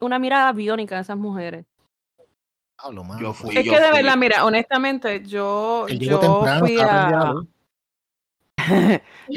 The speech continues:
Speaker 4: yo fui a, a Wing House, aquí
Speaker 1: Ujú.
Speaker 4: en, en Florida está Wing House, eso es como si fuera un Hooters.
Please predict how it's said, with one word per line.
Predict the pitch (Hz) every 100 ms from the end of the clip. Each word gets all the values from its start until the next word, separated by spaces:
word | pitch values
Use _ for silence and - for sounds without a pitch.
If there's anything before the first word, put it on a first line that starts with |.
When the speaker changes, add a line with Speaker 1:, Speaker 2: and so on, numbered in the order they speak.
| -
Speaker 4:
yo | - 262
fui | 220 220
a, | 208 190 175
a | - 185
Wing | 208 220 -
House, | 147 - - _ _ _ _
aquí | 175 175 170
Speaker 1:
Ujú. | 180
Speaker 4:
en, | 196 190 185 190
en | 190 180 175
Florida | - 180 180 170
está | 180
Wing | 170 180 170
House, | 151 151
eso | 156 170
es | 180
como | 190
si | -
fuera | 196 185
un | 170
Hooters. | 185 - 156